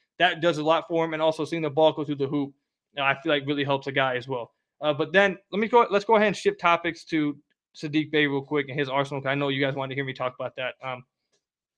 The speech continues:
Saddiq Bey is doing a great job right now. Uh, it's actually pretty funny. I tweeted out his synergy chart earlier today on Twitter, or earlier last night, uh, since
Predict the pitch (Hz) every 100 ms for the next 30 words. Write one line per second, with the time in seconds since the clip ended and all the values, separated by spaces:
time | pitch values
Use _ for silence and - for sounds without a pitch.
0 | _ - 170 226 208 208 156 175 165 135
1 | 147 143 127 110 _ _ _ _ - 147
2 | 139 131 113 - _ _ - 156 165 208
3 | 214 196 202 180 139 175 190 190 - _
4 | - 151 151 - 240 208 185 185 - 160
5 | 160 151 139 170 175 156 165 190 180 180
6 | 147 165 170 160 147 147 151 156 151 139
7 | 139 - 160 170 165 - 160 156 175 170
8 | 165 151 156 156 160 160 160 - _ _
9 | _ 143 143 139 - _ - 147 139 -